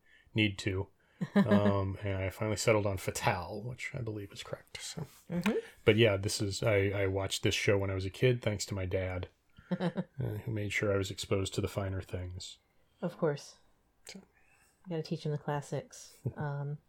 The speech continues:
Speaker 2: yes, uh, same story, pretty much exactly, although I didn't trouble to, uh, think of the last names because if I didn't have to in the question, uh, for one,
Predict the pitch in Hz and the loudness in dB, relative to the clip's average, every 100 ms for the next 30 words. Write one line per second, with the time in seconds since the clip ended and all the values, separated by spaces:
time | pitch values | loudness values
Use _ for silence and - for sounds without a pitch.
0 | _ _ _ _ _ - 175 147 - - | _ _ _ _ _ 2 2 2 -2 0
1 | 160 156 - - 185 170 - 139 127 143 | 0 0 -2 2 4 2 -2 0 0 -4
2 | - _ _ - 156 147 151 135 139 135 | -6 _ _ -4 -2 -2 -4 -2 -2 -2
3 | 143 - 156 147 139 143 - - _ - | -2 0 2 2 2 0 -6 -20 _ 0
4 | 220 180 135 147 135 135 - 143 135 131 | 4 4 2 0 0 -2 -2 -4 -4 -6
5 | 131 - _ 156 143 - - _ _ _ | -8 -12 _ -6 -4 -6 -8 _ _ _
6 | - 185 156 151 147 139 135 151 143 139 | -2 0 0 0 2 2 0 -4 -4 -2
7 | 139 135 - 127 127 131 131 135 - - | -4 -6 -8 -6 -4 -2 -4 -6 -14 -20
8 | _ _ _ _ _ - 143 131 135 151 | _ _ _ _ _ -8 -6 -4 -2 0
9 | 156 185 190 196 180 196 185 - 196 190 | 2 2 2 2 2 2 0 2 0 2
10 | 190 - - - - _ - 156 151 151 | -2 -6 -16 -20 -20 _ -4 0 0 -2
11 | 175 165 170 180 170 | -2 0 0 0 -2